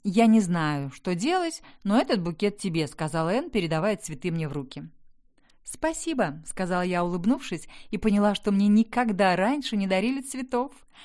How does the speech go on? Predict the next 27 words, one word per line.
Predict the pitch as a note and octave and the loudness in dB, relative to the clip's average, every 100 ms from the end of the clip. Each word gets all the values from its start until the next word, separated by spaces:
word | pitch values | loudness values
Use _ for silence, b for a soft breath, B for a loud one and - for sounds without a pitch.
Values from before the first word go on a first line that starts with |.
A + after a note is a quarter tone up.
| b _ | b _
Это | G#3+ A3+ | 0 0
определённо | A3 G#3+ G#3+ B3 A#3 | 2 2 6 6 6
приятное | A3 A3 A3 A#3 G#3+ F#3+ | 4 4 4 4 2 -2
чувство | - D#3+ - D#3+ | -2 -6 -6 -8
и | - | -6
странное. | F#3+ - E3 D3 D3+ D3+ G3 _ _ b b b b - | -6 -4 -4 -4 -6 -10 -14 _ _ b b b b 0
Энн, | G#3+ G#3 | 4 4
наконец, | G3+ G3 F#3 - | 4 2 2 0
уехала | G#3 F#3+ F#3 F3+ | 0 0 0 0
развозить | F#3 F#3 F#3+ F3+ E3 | 0 2 2 0 -4
цветы, | F3+ F3+ D#4 F#4+ - - - | -6 -4 -6 -6 -12 -20 -6
а | E3+ | -4
я | D#3+ G3 D#4 | -2 0 0
решила | C4 - E3 D3 - | -2 -4 -4 -8 -10
позвонить | - D#3 E3+ E3 B3+ G3 | -8 -6 -4 -2 -2 -4
Бену. | D#3+ D#3+ D3 D3 F3 - - - - - - | -4 -2 -4 -8 -12 -20 -20 -20 -20 -14 -4
«Ну, | G3+ G#3+ | 0 0
привет | G3+ C#4+ D4+ B3 A3+ | 0 0 2 2 0
тебе, | D#4+ D4 F#3+ D#3 - | -2 0 0 -2 -10
Бен | G3+ G#3 F#3 F#3 | 0 2 4 2
Неудачник | F#3+ G#3 F#3 D#3+ G3 F#3+ | 0 2 2 2 -4 -6
Хадсон. | - E3 D3+ - D#3 G3 b b b - | 0 0 0 -8 -10 -12 b b b -8
У | |
тебя | - G3 G3+ | 0 4 4
оказался | G#3+ A#3+ A#3 B3 C4 | 6 6 6 4 2
хороший | C4+ C4+ A#3+ - | 0 2 2 0
вкус». | C#4+ - A#3+ G3+ - | -8 -4 -2 -2 -8